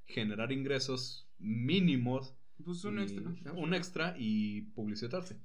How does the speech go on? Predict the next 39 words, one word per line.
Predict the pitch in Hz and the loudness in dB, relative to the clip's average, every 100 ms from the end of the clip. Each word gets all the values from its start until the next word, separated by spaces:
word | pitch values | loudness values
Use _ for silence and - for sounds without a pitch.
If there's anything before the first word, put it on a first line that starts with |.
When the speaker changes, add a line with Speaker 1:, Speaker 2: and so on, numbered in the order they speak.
| - | -6
Speaker 1:
y | 107 | -2
llegar | 110 | 0
Speaker 2:
Yo | 117 | 0
Speaker 1:
a | |
más | 131 | 0
Speaker 2:
estaba | 143 170 | 0 -2
Speaker 1:
gente. | 139 | -4
Speaker 2:
viendo, | 139 143 123 | -6 -6 -2
Speaker 1:
Porque | 123 107 | -2 -2
Speaker 2:
ah, | 113 - - - | -2 -6 -12 -12
ujú. | 131 - | -12 -4
Speaker 1:
YouTube | 120 127 131 | -2 0 0
sigue | - 127 | 0 0
teniendo | 127 117 117 113 | 0 -2 -2 -2
mucha, | 113 127 180 196 - 135 | 0 2 2 2 0 0
mucha | 131 123 139 135 113 | 0 2 2 0 -2
difusión. | 107 107 98 87 - | -4 -6 -8 -10 -12
Speaker 2:
Sí, | - 147 | -8 -4
sí. | 120 | -2
Speaker 1:
Muchísima. | 120 107 - 104 98 85 - - | -2 0 -2 -2 -4 -8 -10 -12
Speaker 2:
Sí, | - 170 | -8 -4
sí, | 143 | -2
el | 127 | -4
chiste | 139 | -8
es | - | -12
que | - | -6
ya | 117 | -6
no | 143 | -6
te | 127 | -8
pagan | - 110 101 | -6 -6 -6
igual. | 92 110 | -6 -6
Yo | 113 | -4
Speaker 1:
Ujú. | |
Speaker 2:
estaba | 123 117 | -2 -2
viendo | 113 113 113 | -2 -4 -4
un | 113 113 | -6 -6
post | 107 107 107 - - | -6 -6 -8 -12 -14
del | - 95 95 98 98 | -10 -8 -6 -6 -4
Dresser. | 110 127 170 | -4 -4 -6